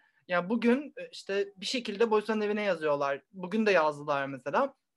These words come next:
İşte sadece ücretsiz şey testi yapıyor musunuz vesaire. Çünkü böyle bir alan değiliz. Biz böyle algılanıyoruz. Hani mesela bize yazan çok var bunun üzerinden. Hani hem isimden dolayı hem de işte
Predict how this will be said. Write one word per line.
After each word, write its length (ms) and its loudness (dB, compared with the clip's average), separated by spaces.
İşte 180 -14
sadece 380 2
ücretsiz 480 -4
şey 220 0
testi 280 -4
yapıyor 280 0
musunuz 460 -12
vesaire. 380 -2
Çünkü 240 -4
böyle 160 8
bir 140 4
alan 260 8
değiliz. 240 0
Biz 160 -4
böyle 200 10
algılanıyoruz. 840 2
Hani 280 -2
mesela 240 -4
bize 140 4
yazan 320 8
çok 260 0
var 200 6
bunun 180 -8
üzerinden. 320 -4
Hani 180 -6
hem 220 2
isimden 580 2
dolayı 360 4
hem 280 4
de 100 4
işte 460 -2